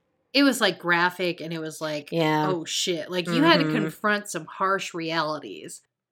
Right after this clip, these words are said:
Speaker 1: But it's like, to rate it, I'm just like, "I, I get shit. I, I can't
Speaker 2: Well,
Speaker 1: do it." <laughs>
Speaker 2: I'm a piece of shit, so I went ahead and <laughs> rated it.
Speaker 1: No, I, I don't judge you for that.
Speaker 2: You know what? Actually,
Speaker 1: <laughs>
Speaker 2: it's rated M for mature.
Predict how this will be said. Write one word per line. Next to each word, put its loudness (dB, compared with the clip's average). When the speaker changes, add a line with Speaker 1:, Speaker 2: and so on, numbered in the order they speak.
Speaker 1:
But 0
it's 4
like, 0
to -4
rate 0
it, -4
I'm -2
just -2
like, -4
"I, -8
I -10
get -14
shit. -12
I, -4
I -2
can't -6
Speaker 2:
Well, 8
Speaker 1:
do -6
it." -12
<laughs> 2
Speaker 2:
I'm 8
a -2
piece -2
of -8
shit, -4
so -2
I 2
went -2
ahead -8
and 0
<laughs> -
rated -2
it. -4
Speaker 1:
No, -2
I, -2
I -4
don't -8
judge -16
you -18
for -18
that. -20
Speaker 2:
You 2
know 2
what? 0
Actually, 6
Speaker 1:
<laughs> -8
Speaker 2:
it's -4
rated 4
M 4
for 2
mature. -4